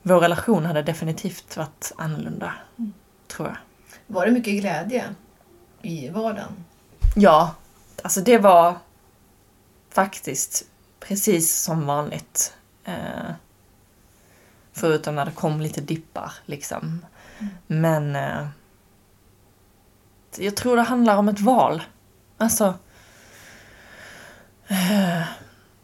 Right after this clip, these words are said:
Speaker 1: i grund och botten så är det ju bara ett val du gör. Sen kanske vissa människor är mer lagda åt att, eh, åt det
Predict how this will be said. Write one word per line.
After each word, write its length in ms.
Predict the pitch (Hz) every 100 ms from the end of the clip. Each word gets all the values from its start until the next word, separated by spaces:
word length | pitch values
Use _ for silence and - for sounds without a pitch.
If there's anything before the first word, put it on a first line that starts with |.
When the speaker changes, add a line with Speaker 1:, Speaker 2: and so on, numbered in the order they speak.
| _ _ _ _ _ _ _ _ _ _
Speaker 1:
i 60 | 202
grund 280 | 214 214 190
och 60 |
botten 340 | 202 - 180 175
så 100 | 185
är 60 |
det 60 | 185
ju 80 | 185
bara 220 | 170 160
ett 100 | 170
val 360 | 170 226 - -
du 60 |
gör. 220 | - 95 - - - _ _ _ - _
Sen 120 | 208
kanske 200 | 208 202
vissa 220 | 208 208
människor 280 | 190 190 202
är 40 | 185
mer 140 | 185
lagda 540 | 185 190 196 170 160 175
åt 320 | 170 165 -
att, 460 | 170 - - - 175
eh, 440 | 82 82 - 175 - _ _ _ _ _ _ _ _ _ _ _ _ _ _ -
åt 280 | 185 180
det 80 | -